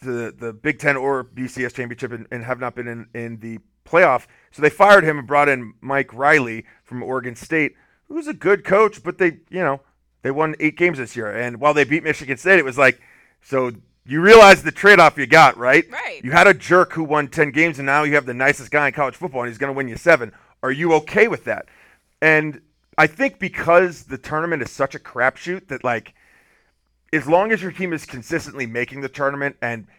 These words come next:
Speaker 1: getting past the first weekend, um, I think fans will be okay. I know from <laughs> experience as a Georgetown fan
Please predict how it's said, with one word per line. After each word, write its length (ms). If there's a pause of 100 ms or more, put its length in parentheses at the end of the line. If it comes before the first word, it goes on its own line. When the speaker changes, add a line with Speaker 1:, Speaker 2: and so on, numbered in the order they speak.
Speaker 1:
getting 260
past 360
the 80
first 360
weekend, 560 (580)
um, 460 (360)
I 100
think 200
fans 220
will 80
be 120
okay. 280
I 100
know 160
from 200
<laughs> 20
experience 480
as 80
a 40
Georgetown 500
fan 400